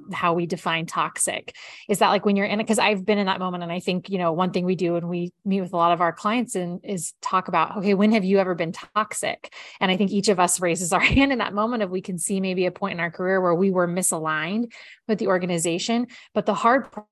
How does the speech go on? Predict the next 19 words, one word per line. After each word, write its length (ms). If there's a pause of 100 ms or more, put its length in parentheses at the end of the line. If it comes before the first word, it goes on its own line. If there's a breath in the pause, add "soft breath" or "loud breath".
(140)
part 140
about 320
it 180 (180 loud breath)
is 240
when 140
you're 140
in 300
that 220
moment, 580 (200 soft breath)
you 220
feel 580
like, 360 (100)
"Oh, 340
like, 240
the 100
boss 480
is 180
just 260
horrible." 840